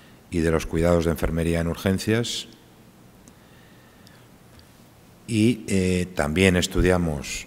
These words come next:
eh, la incorporación de la historia resumida de atención primaria, que está accesible ya dentro de nuestro portal, pero por diversas razones, no en la carpeta,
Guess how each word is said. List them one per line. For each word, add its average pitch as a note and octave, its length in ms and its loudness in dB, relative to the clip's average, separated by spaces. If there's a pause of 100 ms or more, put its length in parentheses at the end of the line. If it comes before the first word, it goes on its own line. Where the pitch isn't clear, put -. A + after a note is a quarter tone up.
eh, D#2 420 -10
la E2 100 -4
incorporación E2+ 760 0
de D#2+ 100 0
la D#2 80 0
historia E2 340 0
resumida F2 540 2
de E2 60 2
atención E2 400 -4
primaria, F2 640 -2 (440)
que D#2 80 -6
está F2+ 480 -2 (240)
accesible D#2+ 680 -2
ya F2+ 300 0 (240)
dentro D2 260 -6
de D#2 60 -6
nuestro D#2+ 260 -6
portal, G#2 580 0 (680)
pero C2+ 200 -10
por D2 180 -2
diversas D2+ 340 -4
razones, D#2 540 -4
no D#2+ 300 -6
en D#2+ 100 -6
la D#2+ 100 -4
carpeta, D2+ 580 -2